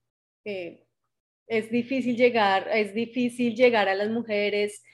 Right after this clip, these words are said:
digamos, mayores de veinticinco años, cuando uno le habla a una niña de menos de veinticinco años, a un adolescente, es más fácil que acepte la idea que cuando estamos llegando a, a las mujeres mayores, porque, pues, las mujeres mayores estamos saliendo como del tema del tabú, de lo que nos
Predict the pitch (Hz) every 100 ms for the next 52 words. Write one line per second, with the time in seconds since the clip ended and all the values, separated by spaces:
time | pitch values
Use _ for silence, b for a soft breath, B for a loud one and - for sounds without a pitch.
0 | b b b - 220 233 214 208 220 214
1 | 196 214 220 226 220 190 180 202 196 196
2 | 196 214 202 185 185 202 196 180 196 202
3 | 202 196 202 185 180 196 202 202 202 185
4 | 175 185 190 196 196 190 208 220 220 208
5 | 190 190 233 233 202 196 196 - 226 226
6 | 226 226 208 175 202 208 226 214 196 285
7 | - _ _ _ _ _ 226 226 220 208
8 | 208 196 185 - - 208 196 190 196 214
9 | 196 180 180 180 - 208 214 226 202 185
10 | 196 208 202 190 196 196 202 - 208 196
11 | 185 - - - - 208 214 208 196 220
12 | 214 196 220 208 190 202 226 214 196 196
13 | 226 226 220 202 185 190 202 233 196 190
14 | 196 202 202 196 202 202 190 -